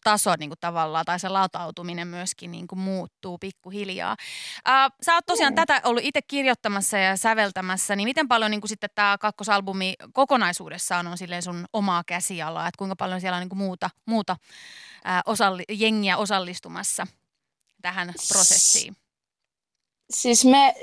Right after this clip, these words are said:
Speaker 2: käytännössä tehtiin koko levy, niinku, Matti Ahopellon kanssa kahdestaan tuolla studiolla.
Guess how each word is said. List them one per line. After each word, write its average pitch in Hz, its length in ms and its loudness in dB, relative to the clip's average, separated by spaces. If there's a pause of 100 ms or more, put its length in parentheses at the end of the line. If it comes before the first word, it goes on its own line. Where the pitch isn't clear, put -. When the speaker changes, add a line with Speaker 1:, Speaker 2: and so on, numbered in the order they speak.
Speaker 2:
käytännössä 294 520 6
tehtiin 247 360 4
koko 226 300 8
levy, 220 300 8
niinku, 196 500 6
Matti 214 320 4
Ahopellon 190 560 6
kanssa 190 300 4
kahdestaan 202 580 4
tuolla 196 380 6 (200)
studiolla. 196 800 6